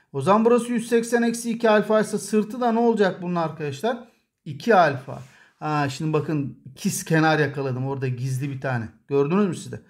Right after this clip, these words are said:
Şuraya beta desem. Adana, Edirne,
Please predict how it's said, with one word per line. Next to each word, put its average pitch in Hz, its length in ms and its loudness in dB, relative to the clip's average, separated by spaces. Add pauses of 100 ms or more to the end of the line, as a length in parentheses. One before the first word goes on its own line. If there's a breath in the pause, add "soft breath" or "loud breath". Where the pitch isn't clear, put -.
(300 soft breath)
Şuraya 190 460 4
beta 190 300 2
desem. 165 320 -2 (880)
Adana, 175 460 4 (1000)
Edirne, 170 560 2